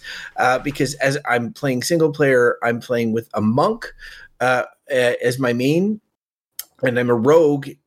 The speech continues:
in multiplayer. And it's, again, it's, like, two different, you know, two different, uh,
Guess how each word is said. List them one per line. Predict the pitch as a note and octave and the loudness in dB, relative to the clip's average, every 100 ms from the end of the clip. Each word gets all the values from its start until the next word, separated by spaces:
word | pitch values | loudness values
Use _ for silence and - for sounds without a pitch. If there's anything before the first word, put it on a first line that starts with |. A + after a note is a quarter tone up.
| - | -8
in | A#2 A2+ - | -6 -6 -6
multiplayer. | C#3+ A#3+ E4 G3 B2 A2 A2 - | -2 0 0 0 2 2 2 0
And | A2 | -2
it's, | G#2+ F#2 - | -2 -6 -4
again, | A#2+ C#3 C4+ A#2 | -2 0 0 -2
it's, | G2+ - | -6 -6
like, | A2+ - | -6 -2
two | D3+ B2 | -2 -2
different, | A#2+ A2+ - G#2+ - | 0 -2 -2 -6 -4
you | E3 | -4
know, | A2+ A#2+ F3+ - | -2 -2 -4 -8
two | - F3+ | -4 0
different, | D3 C#3 C#3 C3 - - - - - - | 0 0 -2 -4 -10 -16 -16 -16 -12 -2
uh, | A#2+ | 0